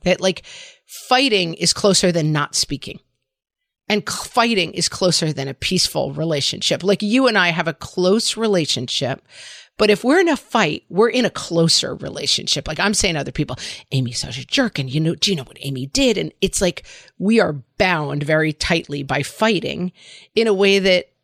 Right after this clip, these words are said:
the, a kind of peaceful interaction, like, "How's Amy?" "Oh, I think she's pretty good. I haven't talked to her in a little while, but I think she's great. We'll record next week. I'll see how she is then." It's like, I do think that there's an insecurity at the base of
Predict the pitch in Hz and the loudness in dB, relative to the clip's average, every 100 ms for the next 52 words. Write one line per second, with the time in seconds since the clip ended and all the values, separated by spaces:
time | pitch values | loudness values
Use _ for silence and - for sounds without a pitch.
0 | _ 165 165 196 202 - 202 180 - - | _ -12 -6 -2 -2 -2 -2 -2 -6 -2
1 | 240 - 196 180 196 180 - 170 175 247 | 0 0 0 -2 2 0 0 -4 -2 0
2 | 254 247 208 - 330 349 339 - 302 - | 0 0 0 2 2 2 -2 -2 -2 0
3 | 294 262 233 208 202 269 240 220 - 208 | 0 2 4 4 4 0 -2 -4 0 0
4 | 196 180 160 151 165 160 190 175 214 - | 2 2 4 2 2 0 -2 -4 -6 0
5 | 170 151 160 - - - 214 233 220 220 | 2 2 0 -4 -20 -4 2 4 4 4
6 | 214 175 180 - 160 156 - 156 - 165 | 2 4 2 0 0 0 2 0 4 4
7 | 156 - 151 151 - 139 147 - _ - | 2 2 0 0 0 0 0 -10 _ 0
8 | 190 - 214 180 156 151 - _ _ - | 2 2 4 4 4 -2 -16 _ _ -4
9 | 175 180 165 233 226 208 180 - 160 - | 0 2 2 2 2 2 0 0 -4 2
10 | 175 170 180 160 - 208 202 196 - - | 2 4 0 -2 2 4 4 2 0 2
11 | 202 190 165 156 - 165 - 143 139 _ | 4 4 2 -2 -2 -4 -2 -4 -4 _
12 | _ _ 196 196 247 - - 233 226 - | _ _ 4 4 4 2 2 0 -2 -10